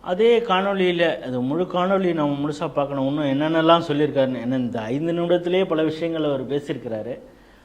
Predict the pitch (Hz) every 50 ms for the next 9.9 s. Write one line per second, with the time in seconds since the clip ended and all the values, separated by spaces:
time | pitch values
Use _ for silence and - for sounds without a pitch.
0 | - - 214 240 254 240 226 214 202 185 180 170 165 165 175 220 262 294 294 262
1 | 240 226 208 185 175 175 180 190 185 180 175 170 170 170 147 143 160 - - 262
2 | 262 247 214 180 156 147 131 113 - 117 135 131 - - 214 220 - - - -
3 | - - - - - - _ _ _ _ - _ _ _ - 156 151 160 160 151
4 | 156 147 143 135 139 143 147 135 127 127 131 139 151 147 131 120 123 151 185 -
5 | - - - - - - - - - 208 247 254 247 254 240 220 208 190 190 196
6 | 202 185 165 151 165 208 214 - - 226 214 175 160 160 170 165 160 - 165 151
7 | 143 139 139 131 127 147 165 160 147 139 131 131 120 - - 147 156 165 160 165
8 | 151 143 139 135 123 - - 175 165 127 120 127 151 160 165 160 156 151 147 135
9 | - 135 127 127 127 123 120 110 110 113 107 101 95 95 98 101 101